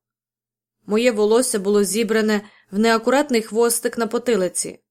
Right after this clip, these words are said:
але тепер я розв'язую стару стрічку, розпускаю його по плечах, розчісую пальцями й пригладжую пасма, що обрамлюють лице. Я зав'язую хвостик так туго, як можу.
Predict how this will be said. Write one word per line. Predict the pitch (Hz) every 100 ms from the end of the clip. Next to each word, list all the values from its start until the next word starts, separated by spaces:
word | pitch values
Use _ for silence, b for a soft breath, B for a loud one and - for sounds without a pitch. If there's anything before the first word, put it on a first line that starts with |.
| _
але | - 214 214
тепер | 226 226 277 269
я | 196 214
розв'язую | 214 185 196 220 208 208
стару | 202 208 196
стрічку, | 190 - 220 240 - 233 220 B B B -
розпускаю | 214 226 254 262 311 294 226
його | 220 233
по | 233 208
плечах, | 185 185 220 220 214 _ _ _ _ _ _ _
розчісую | 208 214 208 - 277 - 226 214
пальцями | 226 240 240 285 277
й |
пригладжую | 277 277 233 190 185 185 202 208
пасма, | 226 196 185 156 - _ _ _ _ _
що | - 302
обрамлюють | 294 202 190 185 185 185 185
лице. | 190 185 190 160 - _ _ _ _ _ _ _ _ _
Я | 202 311
зав'язую | 349 262 269 220 220
хвостик | 208 190 196 190 - 220 - _ _
так | - 196 202
туго, | - 226 220 226 208
як | 208 196
можу. | 233 202 156 151